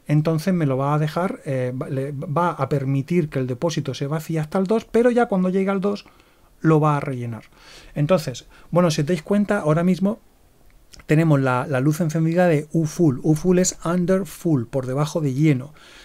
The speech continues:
Es decir, tiene menos combustible del que debería tener en situ-, en circunstancias normales. Cuando yo active ahora este mando y lo ponga aft trim, a, a compensar hacia atrás,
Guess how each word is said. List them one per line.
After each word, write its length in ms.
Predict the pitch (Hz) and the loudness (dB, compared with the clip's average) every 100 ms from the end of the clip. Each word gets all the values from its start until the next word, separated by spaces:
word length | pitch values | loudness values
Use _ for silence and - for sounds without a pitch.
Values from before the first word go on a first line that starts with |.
| - - | -20 -6
Es 100 | 143 | 0
decir, 280 | 151 151 147 | 0 0 0
tiene 220 | 156 147 | 2 4
menos 340 | 139 156 160 | 4 2 0
combustible 640 | 156 156 160 156 180 175 202 | -2 0 0 -2 -2 0 2
del 200 | 160 135 | 0 -2
que 120 | 139 | -4
debería 400 | 127 123 123 143 | -4 -4 -2 -2
tener 360 | 143 151 185 - | 0 2 0 0
en 180 | 135 131 | -4 -4
situ-, 320 | - 143 151 | -6 -8 -6
en 200 | 135 123 | -4 -4
circunstancias 640 | 139 - 127 143 131 160 | -6 -6 -6 -4 -4 0
normales. 600 | 156 127 131 131 117 131 - - - - - | 0 2 0 -2 -4 -10 -18 -20 -20 -20 -2
Cuando 240 | 147 143 | 0 2
yo 100 | 143 | 2
active 460 | 175 - 185 170 165 | -2 -2 -2 0 0
ahora 340 | 165 175 131 156 | -2 -2 -4 -4
este 260 | 139 156 | -8 -2
mando 280 | 156 170 143 | 0 0 -2
y 40 | 120 | -4
lo 120 | 117 | -2
ponga 300 | 151 151 127 | 0 0 -2
aft 340 | 160 151 151 - | -2 -2 -4 -10
trim, 400 | - 180 196 - - - - - | -4 0 0 -2 -12 -20 -20 -6
a, 380 | 127 123 - 127 | -4 -4 -4 -6
a 80 | |
compensar 540 | 131 127 131 120 170 151 | -2 -2 -2 -4 -4 -4
hacia 300 | 127 147 147 | -6 -6 -4
atrás, 420 | 185 190 226 | -2 -2 -4